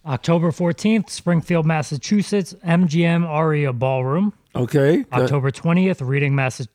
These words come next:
Speaker 1: uh, Pennsylvania, Santander Performing Arts Center. October twenty-first, Glenside, Pennsylvania, at the Keswick Theater.
Speaker 2: Right, unless we don't have to do November. Well, we, you know, November, I think I'm at the, uh,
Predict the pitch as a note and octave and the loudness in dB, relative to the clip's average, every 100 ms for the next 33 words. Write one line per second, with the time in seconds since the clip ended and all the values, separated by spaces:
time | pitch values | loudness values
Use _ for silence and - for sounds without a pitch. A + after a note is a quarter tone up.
0 | - D3 C3+ B2 D3+ C#3 C3 E3 F3+ F#3 | -4 0 0 0 -4 -4 -2 0 2 0
1 | E3+ - C#3+ C3+ C#3 C3+ C#3 C3+ C3 - | -2 -2 -4 -2 -4 -2 -2 -4 -8 -6
2 | C#3 B2 A#2+ C#3 D#3 - E3 F3 F#3 - | -4 -4 -4 -6 -6 -4 -2 -2 -4 -6
3 | C#3 B2 C#3+ C3 C3+ C#3 B2+ - G#3 G#3+ | -8 -6 -4 -2 -4 -4 -4 0 0 0
4 | - - D3 D3 D3 - C#3+ C3+ D3+ C3+ | -4 -12 -4 0 0 0 -2 -2 -4 -4
5 | C#3 D#3+ F#3 F#3 E3 D3+ C#3+ - D#3+ - | -4 0 2 2 0 -2 -4 -4 -6 -2
6 | D#3+ - - C#3+ A#2 - - F3+ E3+ A#2+ | -4 -4 -4 -4 -6 -16 -4 2 4 4
7 | D#3+ G3 G#3+ - - G#3 F#3 E3 C#3 C3 | 0 0 0 -4 -4 0 2 0 -2 -2
8 | C#3+ C3+ B2+ G3 G#3 G3 F#3 - - - | 0 0 2 2 4 2 0 -6 -20 -20
9 | - - C#4+ C#4+ B3+ C4+ C4 B3 B3 B3 | -2 4 6 4 2 2 2 4 2 2
10 | A#3+ A3 G#3 G3+ F#3+ F#3 D#3 E3 D#3+ D#3 | 2 2 2 0 2 0 2 2 4 4
11 | D3 C#3+ | 4 4